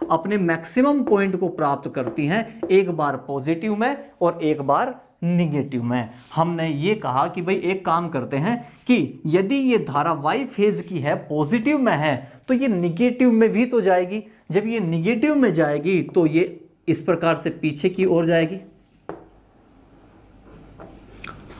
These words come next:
चाहे तो आप इसका ले लीजिए, चाहे इसके अपोजिट आप ले लीजिए। चाहे इस वाले फेज के अपोजिट आप ले लीजिए,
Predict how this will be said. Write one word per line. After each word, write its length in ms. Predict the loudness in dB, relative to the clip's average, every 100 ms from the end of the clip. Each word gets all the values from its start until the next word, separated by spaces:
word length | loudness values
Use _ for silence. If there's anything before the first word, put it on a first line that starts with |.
| -20 -20 -20 -20 -20 -20 -20 -20 -20 -2
चाहे 220 | 2 2
तो 100 | 4
आप 280 | 2 2 0 0
इसका 260 | 2 2
ले 140 | 4 2
लीजिए, 320 | 2 0 0
चाहे 220 | 0 0
इसके 380 | 0 -2 0 0
अपोजिट 440 | 0 0 0 0
आप 180 | 0 0
ले 140 | 0
लीजिए। 460 | 0 -2 -4 -8 -14 _ _
चाहे 220 | 0 0 -4
इस 160 | -6 -2
वाले 240 | 0 0
फेज 280 | 2 0 0
के 100 | -2
अपोजिट 400 | -2 0 0 0
आप 160 | -2 2
ले 120 | 2
लीजिए, 380 | 2 0 -4